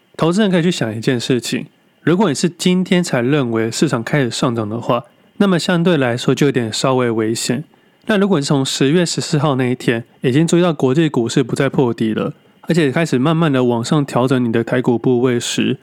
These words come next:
或者至少没有恐慌的卖出或放空的话，那接着在接下来的两周时间，微微去调整你的盘整部位，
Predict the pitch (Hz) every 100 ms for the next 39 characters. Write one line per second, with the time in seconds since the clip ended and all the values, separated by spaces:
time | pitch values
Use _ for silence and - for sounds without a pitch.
0 | - 175 135 120 180 - 113 139 127 117
1 | 123 113 135 120 135 131 127 123 131 -
2 | 123 117 117 117 107 131 113 - _ _
3 | - 185 185 160 180 151 156 156 170 131
4 | 123 120 107 143 139 - 123 113 131 127
5 | _ _ 139 131 143 131 123 - 123 131
6 | 120 117 117 120 110 107 120 113 120